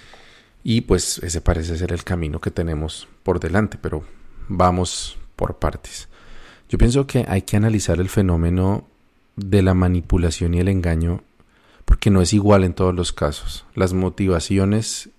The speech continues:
y los métodos para la mentira dependen mucho de los objetivos que cada una de las entidades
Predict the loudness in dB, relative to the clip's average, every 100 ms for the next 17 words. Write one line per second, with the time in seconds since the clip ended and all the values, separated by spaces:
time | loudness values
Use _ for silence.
0 | _ -2 -2 -2 0 0 0 0 0 0
1 | -2 -6 -12 -18 -20 _ 0 2 2 0
2 | 0 0 2 0 0 0 -2 -4 -10 -20
3 | -20 -20 _ _ 0 2 2 2 2 2
4 | 2 2 0 0 0 0 -2 -6 -14 -20
5 | -8 -8 -4 -2 -2 0 -2 -2 -2 -2
6 | -2 -4 -4 -6 -4 -4 -4 -6 -10